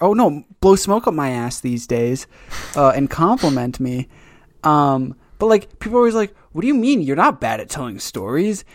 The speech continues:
So then I gotta, like, try to explain, like, how I was bad at telling stories, and it never goes well. But that joke is a very good,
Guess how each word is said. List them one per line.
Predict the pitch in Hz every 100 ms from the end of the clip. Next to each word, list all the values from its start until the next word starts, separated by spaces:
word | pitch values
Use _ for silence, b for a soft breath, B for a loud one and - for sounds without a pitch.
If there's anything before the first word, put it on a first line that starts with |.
| 135
So | -
then | 233
I |
gotta, | 240 240
like, | 226 165
try | 202
to |
explain, | 196 - - - 139 151
like, | 175 147
how | - 139 135
I | 147
was | 113 95 98 135
bad | 165 165
at | 170
telling | 180 175
stories, | - 180 170
and | 170
it |
never | 190 262
goes | 151 175
well. | 143
But | - 139
that | 185
joke | 170 165
is | 165
a | 143
very | 135 127 151
good, | 147 127 131 143